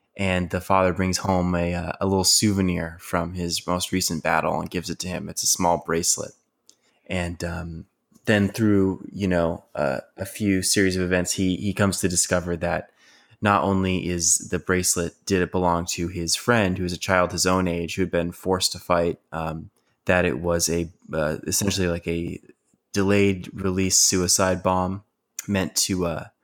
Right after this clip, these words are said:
explode twenty-four hours after the person's killed. So it has the kid kinda, like, coming to terms with the fact that his dad,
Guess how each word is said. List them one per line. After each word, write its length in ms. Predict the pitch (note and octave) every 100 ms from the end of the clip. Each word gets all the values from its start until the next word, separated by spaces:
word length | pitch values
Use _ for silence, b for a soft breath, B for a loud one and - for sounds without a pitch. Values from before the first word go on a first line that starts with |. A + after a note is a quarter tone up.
| _ _
explode 680 | D2+ - G2+ - G#2 F#2 F2+
twenty-four 440 | - G2 F#2+ F#2+
hours 300 | F2 E2+ F2
after 240 | D#2+ D#2+ D#2
the 100 | D#2
person's 440 | - D#2+ D2 -
killed. 360 | - D2 - -
So 260 | - F2 E2+
it 60 |
has 160 | G2 F#2+
the 80 | -
kid 240 | G#2 F2+
kinda, 180 | G2 F2+
like, 220 | F2 E2
coming 200 | F#2 F2+
to 100 | -
terms 320 | - F2+ F2
with 80 | F2
the 80 | F2
fact 320 | - E2+ F#2
that 80 | F2
his 160 | F2 -
dad, 380 | F2 E2+ E2+